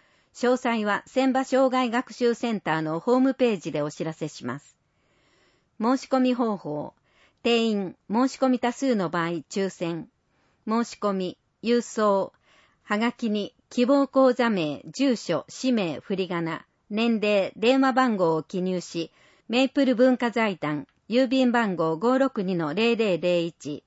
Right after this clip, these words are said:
箕面五の十一の二十三へ。各締め切り日必着。窓口、中央、東、西南、千葉障害学習センタ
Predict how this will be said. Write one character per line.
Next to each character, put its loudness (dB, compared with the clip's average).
箕 2
面 2
五 2
の 2
十 0
一 -4
の -2
二 0
十 -4
三 -4
へ。 -8
各 -2
締 -4
め 2
切 -2
り 0
日 -2
必 -8
着。 -8
窓 0
口、 -6
中 2
央、 0
東、 -2
西 0
南、 0
千 2
葉 2
障 2
害 2
学 -2
習 0
セ -2
ン -4
タ -6